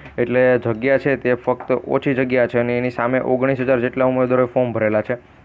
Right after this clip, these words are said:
અને પરીક્ષા, સોરી મિત્રો, પરીક્ષા આપેલી છે ઓગણીસ હજાર ઉમેદવાર. તો જનરલ કેટેગરીને જેટલી સીટ હોય, હું એક્ઝામ્પલ તરીકે લઉં છું કે ભાઈ જનરલ કેટેગરીની ચાલીસ સીટ છે અને ચાર હજાર ઉમેદવારોએ પરીક્ષા આપેલી છે, તો ચાર હજારમાંથી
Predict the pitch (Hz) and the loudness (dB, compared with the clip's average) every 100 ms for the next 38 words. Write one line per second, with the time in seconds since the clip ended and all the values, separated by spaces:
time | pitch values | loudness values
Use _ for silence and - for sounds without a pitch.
0 | - 117 131 135 - 117 - 131 123 120 | -8 -4 -2 -2 -4 -6 0 0 0 -4
1 | 131 - 135 135 - 123 120 117 117 113 | -6 -2 -2 0 -2 0 0 0 0 0
2 | 117 110 113 113 110 - - - - 123 | -2 -2 -4 -4 -6 -8 -12 -20 -4 -2
3 | 120 120 127 127 135 135 135 135 135 123 | 0 2 2 0 -2 -2 -2 0 0 0
4 | 123 135 123 131 135 143 131 - 123 120 | -2 -2 -2 -2 2 2 0 -4 -4 -4
5 | 117 135 135 135 131 135 135 131 139 120 | -2 -2 0 0 0 2 2 2 0 -2
6 | 117 110 120 120 123 120 131 127 127 123 | -2 -2 -2 -2 -2 -4 -2 -2 -2 -6
7 | - _ _ 131 131 127 120 120 - 123 | -10 _ _ 0 2 0 -2 -6 -2 -4
8 | - - - - - - 117 120 123 123 | -4 -18 -20 -20 -18 -6 -2 0 2 0
9 | 120 - - 131 135 127 131 131 131 127 | -2 -8 -2 2 2 2 2 2 2 2
10 | 127 120 120 - 120 131 120 123 120 120 | 2 2 -2 0 0 0 -2 -2 -4 0
11 | 120 123 123 123 127 131 127 | 0 2 0 0 2 2 2